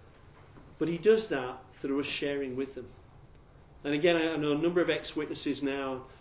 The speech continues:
people have come out of cults, and um, especially sort of, uh, what we call Christian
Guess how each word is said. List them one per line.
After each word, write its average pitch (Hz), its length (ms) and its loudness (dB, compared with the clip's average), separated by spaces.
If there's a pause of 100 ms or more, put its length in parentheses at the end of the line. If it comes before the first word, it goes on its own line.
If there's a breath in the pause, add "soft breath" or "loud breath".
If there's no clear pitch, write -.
(240 loud breath)
people 160 240 0
have - 80 -8
come 160 140 -2
out 151 100 -4
of - 120 -14
cults, 135 400 -4 (500 loud breath)
and 139 260 -4
um, 131 400 0 (220)
especially 170 500 2
sort - 200 -4
of, 147 120 -4
uh, 143 220 -2 (280)
what 151 240 -4
we 139 100 -6 (120)
call 139 140 0
Christian 143 520 0